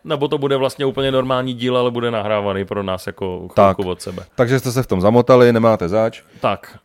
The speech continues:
Speaker 1: A
Speaker 2: A
Speaker 1: k tomu tématu moří prostě ano, uznávám, že když se, jsi obklopený tou temnotou, tou nekonečností toho moře, tak je to děsivý jak svině.
Speaker 2: Je strašně.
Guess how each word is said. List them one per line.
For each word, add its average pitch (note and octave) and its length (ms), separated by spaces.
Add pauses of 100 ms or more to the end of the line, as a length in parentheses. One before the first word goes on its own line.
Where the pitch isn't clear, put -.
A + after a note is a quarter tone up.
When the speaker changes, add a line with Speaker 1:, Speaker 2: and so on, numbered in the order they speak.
(120)
Speaker 1:
A C3+ 80
Speaker 2:
A A2+ 720
Speaker 1:
k - 80
tomu B2+ 220
tématu B2 380
moří A#2+ 320
prostě A#2 300
ano, A2+ 340
uznávám, A2+ 540
že A2+ 100
když A2 260
se, G#2+ 520 (800)
jsi - 200
obklopený A#2 560
tou A2+ 680 (180)
temnotou, A#2+ 760
tou B2 200
nekonečností B2 800
toho A#2 220
moře, A#2 260
tak A2 160
je A#2+ 60
to A#2 80
děsivý A2 480
jak G#2+ 180
svině. G2 340 (120)
Speaker 2:
Je G2+ 180
strašně. A2 420